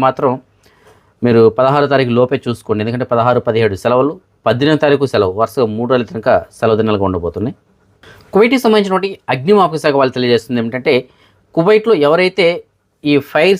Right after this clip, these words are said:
సేఫ్టీకి సంబంధించిన లైసెన్సులు కలిగి ఉంటారో, ఆ లైసెన్సులన్నీ కూడా సకాలంలో వాళ్ళు రెన్యువల్ చేసుకోవాల్సి ఉంటుంది. ఒకవేళ వాళ్ళు కనుక రెన్యువల్ చేసుకోవడంలో విఫలమైతే కనుక వారిపైన చట్టపరమైన చర్యలు తీసుకోబడుతుంది, అలాగే భారీగా జరిమానాలు అయితే కనుక ఉంటాయని చెప్పేసి తెలియజేస్తున్నారు.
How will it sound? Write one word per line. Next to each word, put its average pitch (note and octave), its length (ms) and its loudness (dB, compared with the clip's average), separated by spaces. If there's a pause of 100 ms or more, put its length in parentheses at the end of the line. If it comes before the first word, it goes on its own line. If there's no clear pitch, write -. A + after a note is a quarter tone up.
(100)
సేఫ్టీకి E3+ 400 -2
సంబంధించిన C#3 380 -2 (200)
లైసెన్సులు D3 480 -2
కలిగి A#2+ 260 -2
ఉంటారో, F#2 260 -4 (160)
ఆ A2 40 0 (100)
లైసెన్సులన్నీ E3 640 -2
కూడా C#3 140 2 (560)
సకాలంలో F3 580 0
వాళ్ళు C3+ 220 0
రెన్యువల్ A#2+ 340 -2
చేసుకోవాల్సి G2+ 500 -2
ఉంటుంది. D#2+ 300 -14 (800)
ఒకవేళ B2+ 320 2
వాళ్ళు B2 180 2
కనుక C3 140 -4 (160)
రెన్యువల్ C3 320 2 (160)
చేసుకోవడంలో B2+ 540 0 (100)
విఫలమైతే C3+ 540 0
కనుక C#3 180 -4 (600)
వారిపైన A2+ 360 0 (180)
చట్టపరమైన B2+ 460 -4
చర్యలు G#2+ 260 -4
తీసుకోబడుతుంది, G#2+ 580 -2 (120)
అలాగే G#2+ 200 2 (160)
భారీగా C#3+ 460 2 (100)
జరిమానాలు A#2 360 0
అయితే G#2+ 100 -6
కనుక A2 180 -12
ఉంటాయని F#2+ 280 -4
చెప్పేసి G2+ 300 -6 (180)
తెలియజేస్తున్నారు. E2+ 580 -6